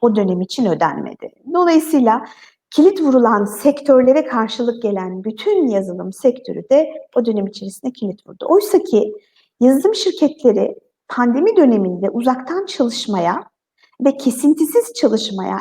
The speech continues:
en hızlı adapte olan sektör oldu. Dijital araç ve gereçleri kullanım olgunluğu en yüksek sektörde. Em, her gün faaliyet gösterebilecek ve büyük fayda yaratabilecek,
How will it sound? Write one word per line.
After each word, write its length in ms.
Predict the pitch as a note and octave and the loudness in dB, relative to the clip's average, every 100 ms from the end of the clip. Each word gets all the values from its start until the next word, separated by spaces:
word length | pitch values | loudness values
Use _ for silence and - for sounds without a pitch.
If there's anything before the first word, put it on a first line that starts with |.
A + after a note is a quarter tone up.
| - | -2
en 320 | D#4+ G#4+ A#4 - | 4 6 4 2
hızlı 340 | D#4 A3+ G3+ G3+ | 2 0 2 -2
adapte 480 | G#3+ G#3+ G3 - F#3 | 0 -2 -4 -4 -4
olan 240 | G#3 D#4 | -2 -4
sektör 400 | D4+ F#3 - D3+ | -4 -6 -4 -6
oldu. 360 | D3+ D3+ D#3 - _ - _ B3+ | -6 -6 -10 -14 _ -20 _ -6
Dijital 320 | C4 C#4+ C#4 | -2 2 2
araç 300 | B3+ C4 C4+ | 4 2 0
ve 40 | C4+ | 2
gereçleri 800 | C4 B3+ B3+ C4+ C4 C4 C4 - - - | 4 2 0 -4 0 0 -2 -10 -20 -6
kullanım 440 | C4+ C4+ C4+ D4 | 2 6 6 6
olgunluğu 640 | C4 A#3 A#3+ A#3+ B3 B3 - | 4 4 2 0 0 -2 0
en 220 | D4+ D4+ | 2 2
yüksek 380 | B3+ - G3 G#3 | 0 -4 -8 -8
sektörde. 800 | - F3 - E3 D#3+ G3 F#4 - _ - _ - | -10 -10 -8 -8 0 0 -2 -10 _ -20 _ 0
Em, 520 | A3 A3+ A3+ A3+ A3 A3 - | 2 4 2 0 -4 -8 -18
her 340 | - - D#4+ F4+ | -12 -2 2 2
gün 340 | D4 C4+ D4 | 2 0 -2
faaliyet 600 | C#4+ C4 A3+ A#3 C#4 D#4 | -2 -2 0 0 -2 -2
gösterebilecek 880 | C#4 C4+ B3+ B3 A3+ A#3 A#3 C#4 - | -6 -8 -6 -4 -4 -6 -6 -8 -8
ve 160 | G#3+ F#3+ | -10 -6
büyük 260 | B3+ E4+ | -6 -6
fayda 280 | - A3 G3+ | -6 -6 -4
yaratabilecek, 760 | F#3+ G#3 G#3 G3+ G3 F3+ A3 | -2 -4 -4 -6 -8 -4 -4